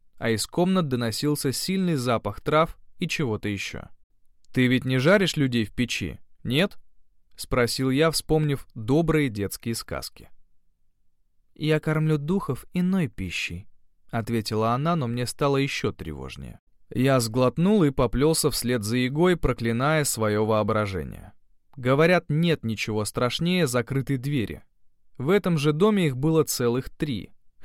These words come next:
Одну из них и отворила ведьма, приглашая меня внутрь.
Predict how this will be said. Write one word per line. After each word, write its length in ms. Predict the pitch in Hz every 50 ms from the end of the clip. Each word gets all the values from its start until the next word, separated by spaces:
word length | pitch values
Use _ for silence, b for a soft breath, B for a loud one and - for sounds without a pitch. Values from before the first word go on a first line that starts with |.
| B B B B
Одну 320 | B 143 156 165 196 233 226
из 180 | 202 175 151
них 240 | 170 208 233 214 -
и 60 | 170
отворила 520 | 156 151 - 160 170 170 143 113 101 95 95
ведьма, 420 | 101 113 151 185 180 185 160 127
приглашая 580 | - 117 110 107 110 101 - - 135 135 135 131
меня 280 | 120 117 117 127 139
внутрь. 400 | 139 156 165 143 113 - - -